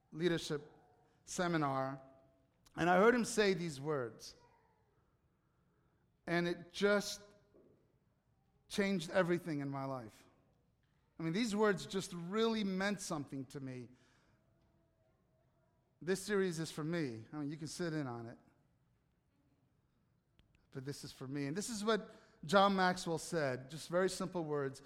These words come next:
He said, "Everything, everything, everything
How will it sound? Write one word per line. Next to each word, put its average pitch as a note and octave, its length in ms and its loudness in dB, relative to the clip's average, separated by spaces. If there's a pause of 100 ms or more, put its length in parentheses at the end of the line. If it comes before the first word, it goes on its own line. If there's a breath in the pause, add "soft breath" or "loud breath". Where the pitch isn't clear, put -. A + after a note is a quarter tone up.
(260 loud breath)
He F3+ 100 -2
said, F3+ 400 4
"Everything, D3+ 760 4 (960)
everything, D3+ 760 6 (1400 soft breath)
everything D#3 720 2